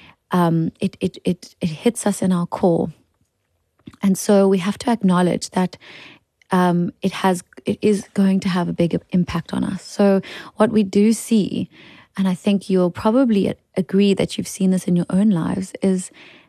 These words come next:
that people start to act a bit bonkers and, and, you know, th-, things go a bit weird, things go a bit awry. F-, the, the energy in,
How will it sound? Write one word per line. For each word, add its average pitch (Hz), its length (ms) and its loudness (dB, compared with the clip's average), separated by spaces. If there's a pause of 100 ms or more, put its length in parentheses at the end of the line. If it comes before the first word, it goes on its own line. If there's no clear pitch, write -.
(140)
that 214 160 -4
people 277 300 -6
start 180 320 -10
to - 120 -14
act - 480 -8
a 202 60 0
bit 240 200 -4
bonkers 233 800 0
and, 196 480 -2
and, 196 420 -2
you 220 80 0
know, 196 200 -2
th-, - 160 -20 (180)
things 254 320 0
go 240 220 2
a 247 60 2
bit 233 140 2
weird, 233 640 -2
things 233 180 0
go 226 140 -2
a 226 40 0
bit 220 120 0
awry. 208 500 -2
F-, - 260 -14
the, 214 280 -4
the - 200 -6
energy 202 600 2
in, 190 520 0